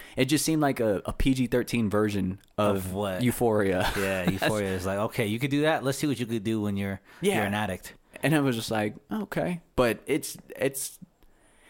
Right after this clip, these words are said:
Speaker 1: it is a little weird when I hear her talk about, like, sex and stuff, 'cause it just doesn't seem
Speaker 2: But even the,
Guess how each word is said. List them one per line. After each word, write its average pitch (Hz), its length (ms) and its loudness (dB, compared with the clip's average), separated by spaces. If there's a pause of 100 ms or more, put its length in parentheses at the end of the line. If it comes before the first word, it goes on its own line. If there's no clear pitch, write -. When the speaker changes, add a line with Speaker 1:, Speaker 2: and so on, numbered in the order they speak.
(200)
Speaker 1:
it 175 200 -2
is 190 160 2
a 180 80 6
little 151 320 4
weird 139 340 4
when 117 160 2
I 110 120 2
hear 117 180 2
her 113 120 2
talk 104 300 0
about, 101 240 0
like, 85 180 -4 (280)
sex - 360 -2
and 87 80 -4
stuff, - 340 -6 (220)
'cause 110 160 0
it 104 60 2
just 104 220 -4
doesn't 107 300 2
seem - 160 -2
Speaker 2:
But 147 60 4
even 147 260 2
the, 123 140 -2